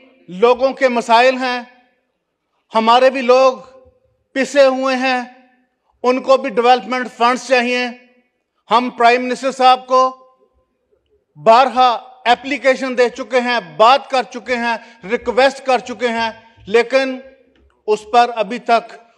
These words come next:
उस commitment पर जो है वो अमल दरामद नहीं हो सका। मुर्तजा जावेद अब्बास-, अब्बासी साहब ने हमारी request को address करते हुए Prime Minister साहब को भेजा,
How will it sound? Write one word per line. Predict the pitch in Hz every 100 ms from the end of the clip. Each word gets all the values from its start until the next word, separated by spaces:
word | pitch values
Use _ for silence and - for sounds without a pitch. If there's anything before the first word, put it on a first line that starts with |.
| 202
उस | 214 -
commitment | 220 220 226 208 220 214
पर | 226 220 208 - _ _ _
जो | 156 208
है | 214
वो | 208 208 208 208 -
अमल | 214 208 226
दरामद | 208 208 208 220 190
नहीं | 214 226
हो | 233 202
सका। | 202 190 190 165 - - _ 165
मुर्तजा | 196 196 202 220
जावेद | 202 214 214 214
अब्बास-, | 185 196 196
अब्बासी | 214 185 202 208 240
साहब | 233 233
ने | 233 240 233 _ _ _ _
हमारी | 190 208 220 233
request | 220 226 233 233 -
को | 240 247
address | 196 202 226 226
करते | 240 202 247
हुए | 226 226 233 - _ _
Prime | 196 208 226
Minister | 220 214 240
साहब | 226 226 226
को | 226
भेजा, | 175 202 196 226 226